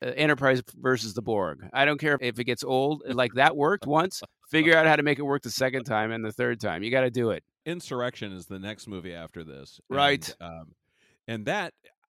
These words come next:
Speaker 2: I don't even know what the thinking was there. That is, that is just a, a terrible movie. Again, directed by Jonathan Frakes. This,
Speaker 1: Right.
Speaker 2: this is directed by Commander William T. Riker himself,
Speaker 1: Yes.
Speaker 2: Jonathan Frakes.
Speaker 1: Yes.
Speaker 2: And, and the same kind of pacing, excitement,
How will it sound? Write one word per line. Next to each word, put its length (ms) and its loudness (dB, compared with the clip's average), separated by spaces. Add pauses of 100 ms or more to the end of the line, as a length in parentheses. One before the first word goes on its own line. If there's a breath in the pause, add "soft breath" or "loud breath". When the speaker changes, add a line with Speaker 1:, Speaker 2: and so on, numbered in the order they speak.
(100)
Speaker 2:
I 120 -2
don't 180 0
even 280 -6
know 200 0
what 160 -6
the 80 -20
thinking 380 -14
was 240 -14
there. 340 -12
That 180 -6
is, 180 -8
that 180 -6
is 180 -8
just 380 -10
a, 220 -12 (100)
a 140 -14
terrible 400 -10
movie. 460 -10 (400)
Again, 320 -6
directed 300 -4
by 140 -4
Jonathan 400 -8
Frakes. 380 -12
This, 20 -12
Speaker 1:
Right. 260 -2
Speaker 2:
this 220 -12
is 120 -18
directed 320 -10
by 380 -10
Commander 340 -12
William 280 -10
T. 140 -14
Riker 340 -10
himself, 180 -8
Speaker 1:
Yes. 640 2
Speaker 2:
Jonathan 280 -12
Frakes. 160 -20 (180)
Speaker 1:
Yes. 380 6
Speaker 2:
And, 280 -2 (160)
and 260 -4
the 120 -6
same 440 -8
kind 360 -8
of 240 -4 (260)
pacing, 540 -8
excitement, 680 -8